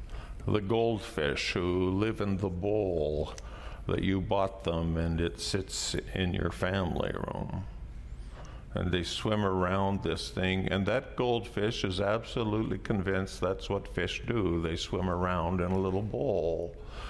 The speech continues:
They have no idea that there are fish who actually swim in a northern lake,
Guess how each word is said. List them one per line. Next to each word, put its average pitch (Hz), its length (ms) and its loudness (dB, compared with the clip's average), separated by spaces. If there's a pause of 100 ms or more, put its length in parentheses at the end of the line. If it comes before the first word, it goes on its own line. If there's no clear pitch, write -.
(400)
They 113 180 4
have 107 320 2
no 120 380 4
idea 127 720 2
that 95 240 -2
there 98 280 2
are 104 80 2
fish - 360 -2
who 117 180 0
actually 131 540 0
swim 117 400 2
in 104 120 2
a 107 40 4
northern 110 560 2
lake, 117 380 0